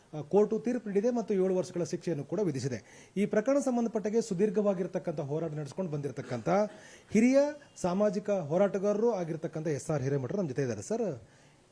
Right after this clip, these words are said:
ಈ ಪ್ರಕರಣ ಸಂಬಂಧಪಟ್ಟಾಗೆ ಇವತ್ತು ಸಿ ಬಿ ಐ ಕೋರ್ಟ್ ಕೊಟ್ಟಿರತಕ್ಕಂಥ ತೀರ್ಪೇನಿದೆ,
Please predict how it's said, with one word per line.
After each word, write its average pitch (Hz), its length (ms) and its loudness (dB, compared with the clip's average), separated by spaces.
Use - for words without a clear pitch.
ಈ 196 140 0
ಪ್ರಕರಣ 208 380 0
ಸಂಬಂಧಪಟ್ಟಾಗೆ 185 680 -2
ಇವತ್ತು 151 540 -2
ಸಿ 139 180 -10
ಬಿ 151 100 -4
ಐ 165 80 -2
ಕೋರ್ಟ್ 175 460 -6
ಕೊಟ್ಟಿರತಕ್ಕಂಥ 123 640 -8
ತೀರ್ಪೇನಿದೆ, 135 560 -2